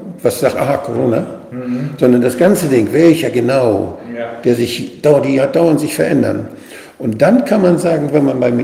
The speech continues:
Speaker 1: jemand anders die gleiche Sequenz von, findet, wo ganz viel übereinstimmt, dann kann man sagen, oh, das muss von dem, mit dem zu tun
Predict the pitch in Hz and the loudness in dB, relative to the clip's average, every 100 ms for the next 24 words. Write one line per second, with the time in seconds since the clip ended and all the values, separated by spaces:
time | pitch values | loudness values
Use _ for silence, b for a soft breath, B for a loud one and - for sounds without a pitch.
0 | 120 156 131 135 196 254 151 - 120 131 | 0 0 0 0 2 2 0 -4 -4 0
1 | 226 214 156 151 160 131 - 139 - - | 0 0 -2 -2 0 0 -2 -6 -6 -10
2 | - - 123 110 110 - 247 254 - - | -16 -8 -4 -4 -4 2 6 6 4 -4
3 | - 151 151 - 127 - - 87 - 156 | -4 0 0 0 -2 -4 -6 -8 -4 0
4 | 139 127 127 170 104 - B B B - | 0 0 -2 0 0 -2 B B B -6
5 | - 156 - 226 - - 175 156 147 151 | -4 -4 -6 -4 -4 -2 0 4 2 2
6 | 143 143 143 - 156 151 | 0 2 2 -2 -6 -8